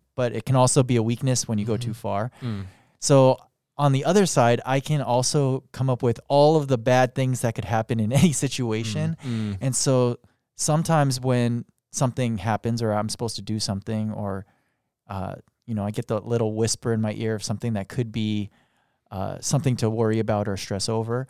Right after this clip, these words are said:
Speaker 2: Mm.
Speaker 1: then my ideation kicks in. It's like, "Well, if that happens, then this could happen, and this can happen, and this can happen, and then we're gonna be homeless, and we're gonna be on the street," and, you know, uh, it can go,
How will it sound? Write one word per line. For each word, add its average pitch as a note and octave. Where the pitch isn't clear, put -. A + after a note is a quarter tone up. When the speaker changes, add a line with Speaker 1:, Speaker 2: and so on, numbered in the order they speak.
Speaker 2:
Mm. G#2+
Speaker 1:
then D3+
my B2
ideation C3
kicks -
in. A#2+
It's A2+
like, A2
"Well, A#2+
if A2
that D#3+
happens, D#3+
then B2
this G3
could -
happen, C#3+
and C3
this G3+
can E3+
happen, C#3+
and D3+
this G3+
can D3+
happen, C#3
and E3
then G#3
we're G3+
gonna G3
be G3
homeless, F#3
and F3
we're F#3
gonna G3+
be G3+
on G3+
the F#3+
street," G#3
and, E3+
you B2+
know, C#3
uh, A2
it A#2+
can D#3+
go, C3